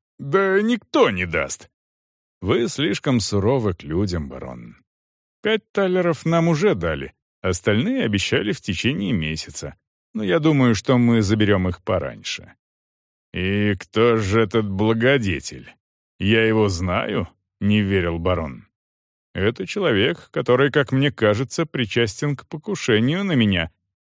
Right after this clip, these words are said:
Это трактирщик Авенир из Рютте. Вы же его знаете?»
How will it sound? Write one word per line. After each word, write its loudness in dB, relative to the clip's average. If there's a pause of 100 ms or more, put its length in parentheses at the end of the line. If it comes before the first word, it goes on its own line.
(160)
Это 0
трактирщик -6
Авенир -2
из 2
Рютте. -4 (440)
Вы 2
же 0
его 2
знаете?» -4